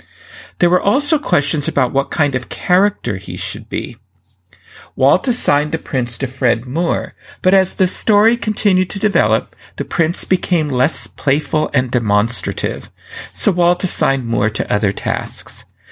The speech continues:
Cuts made to the story to strengthen the film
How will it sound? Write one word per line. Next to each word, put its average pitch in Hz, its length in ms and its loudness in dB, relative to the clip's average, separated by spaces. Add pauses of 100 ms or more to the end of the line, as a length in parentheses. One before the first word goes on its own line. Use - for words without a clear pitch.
(300)
Cuts - 460 -2
made 170 320 2
to - 120 -2
the 190 120 -2
story 135 460 2
to 147 120 -6
strengthen 127 540 -2
the 156 80 -2
film 120 480 0